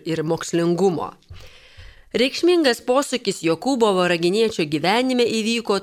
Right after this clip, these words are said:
tūkstantis du šimtai keturiasdešimt ketvirtaisiais metais, kai jis pasirinko dvasininko kelią, įstodamas į nesenai įsteigtą Domininkonų ordiną. Matyt, Jokūbas išsiskyrė gabumu ir stropumu,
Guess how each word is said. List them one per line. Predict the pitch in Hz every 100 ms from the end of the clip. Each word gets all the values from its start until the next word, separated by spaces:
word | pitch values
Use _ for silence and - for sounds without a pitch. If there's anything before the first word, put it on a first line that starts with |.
| -
tūkstantis | 294 - - 254 240
du | 185 170
šimtai | - 160 190 240
keturiasdešimt | 233 190 208 190 170 165 151
ketvirtaisiais | 143 143 160 220 226 160 -
metais, | 160 170 170 240 240 - - - - _
kai | - 302
jis | 254 254
pasirinko | 247 - 196 196 208 190
dvasininko | 151 170 175 - 160 156 143 139
kelią, | 175 196 233 220
įstodamas | - - 220 214 202 196 -
į | 160
nesenai | 165 - 196 269
įsteigtą | 247 214 - 226 226
Domininkonų | 180 160 156 151 147 180 185 196
ordiną. | - 170 160 143 - - - _ _ - - -
Matyt, | - 226 233 339
Jokūbas | 247 233 277 302 247 233 -
išsiskyrė | - 202 - - 269 214
gabumu | 175 180 170 202 247
ir | -
stropumu, | - 175 170 151 147 240